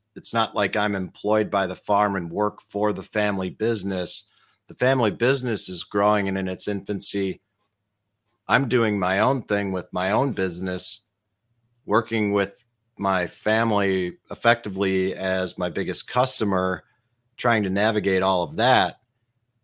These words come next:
And, you know, even still, even still with all of that, like, it, sometimes feels like I'm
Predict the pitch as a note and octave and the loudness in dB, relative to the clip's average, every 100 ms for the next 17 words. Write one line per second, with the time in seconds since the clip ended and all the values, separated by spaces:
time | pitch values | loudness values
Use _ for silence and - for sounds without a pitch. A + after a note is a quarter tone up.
0 | - G2+ G2 F#2+ F#2 F2+ - _ _ _ | -2 0 2 0 -2 -4 -10 _ _ _
1 | _ - A2 G2 F#2+ - F#3 G3+ E3+ - | _ -4 0 0 0 0 2 4 2 2
2 | B3+ B3+ G2+ C2 - _ _ _ _ _ | 6 6 6 2 -12 _ _ _ _ _
3 | _ _ - E3 F3 F3 - - G#3 F3+ | _ _ 0 0 2 0 0 2 4 4
4 | A2+ G2 - G#2 A#2 A#2 - _ _ _ | 4 2 -4 0 2 2 -2 _ _ _
5 | _ _ _ A#2+ C#3+ E3 G2 F#2+ F2 F2 | _ _ _ 6 6 6 4 2 2 0
6 | - _ _ _ _ _ _ _ _ - | -4 _ _ _ _ _ _ _ _ -2
7 | A2+ G#2+ - _ _ _ _ _ _ _ | 2 2 0 _ _ _ _ _ _ _
8 | _ _ _ _ _ _ _ B2+ B2 A#2 | _ _ _ _ _ _ _ 2 2 2
9 | _ _ _ _ _ _ _ _ - - | _ _ _ _ _ _ _ _ -12 -4
10 | - C#3 C3+ B2+ B2+ A#2+ A2 - - _ | 2 2 2 0 0 0 -2 -8 -12 _
11 | _ _ _ - A#2+ A2+ G#2+ F#2+ A2 G#2 | _ _ _ -2 2 4 2 -2 -2 0
12 | G2 F2+ - _ G2 G2 F#2 F2 | 0 -4 -14 _ -2 0 -2 -6